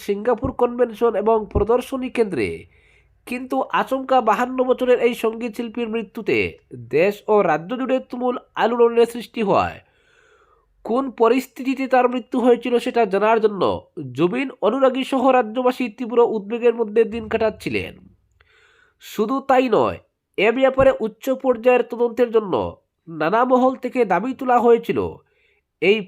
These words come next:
প্রেক্ষাপটেই গত আঠারো ডিসেম্বর সিঙ্গাপুর পুলিশ বাহিনী এক বিবৃতিতে জানিয়েছে, সিঙ্গাপুর করোনার্স অ্যাক্টের দ্বারা অনুযায়ী গত এক মাস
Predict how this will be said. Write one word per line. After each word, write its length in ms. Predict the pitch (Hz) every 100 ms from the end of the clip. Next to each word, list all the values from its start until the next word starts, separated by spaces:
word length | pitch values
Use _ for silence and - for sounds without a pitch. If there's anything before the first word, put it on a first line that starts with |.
| _
প্রেক্ষাপটেই 680 | 196 220 - 262 269 269 240
গত 200 | 254 262 -
আঠারো 280 | 202 247 247
ডিসেম্বর 480 | 233 - 247 240 233
সিঙ্গাপুর 540 | - 220 220 233 240 220
পুলিশ 280 | 233 226 202
বাহিনী 380 | 220 220 165 95 80 _ _ _ _ _ -
এক 200 | 202 220 - 147
বিবৃতিতে 560 | 127 165 165 247 269 269
জানিয়েছে, 500 | 254 247 247 208 143 92 - _ _ _ -
সিঙ্গাপুর 680 | - 190 202 247 233 269 240 120 - _ -
করোনার্স 480 | 208 233 262 262 -
অ্যাক্টের 380 | 233 233 262 214
দ্বারা 180 | 247 240
অনুযায়ী 480 | 240 240 220 190 107 87 - 143
গত 180 | 151 220 220 -
এক 200 | 190 269 262
মাস 180 | 254